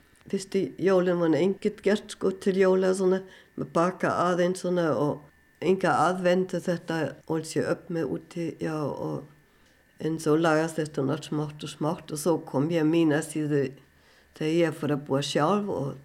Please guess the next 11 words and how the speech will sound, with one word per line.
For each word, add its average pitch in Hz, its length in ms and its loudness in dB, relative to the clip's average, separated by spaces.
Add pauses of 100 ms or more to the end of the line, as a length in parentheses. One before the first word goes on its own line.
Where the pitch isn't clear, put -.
(1160)
það 147 160 2
var 151 220 2
alltaf 151 420 -6
haldið 151 320 -4
mikið 151 300 -6
upp 135 180 -10
á 147 100 0 (880)
bæði 151 340 0 (260)
jólin 151 600 0 (180)
og 151 300 -4 (500)
páska, 165 540 -2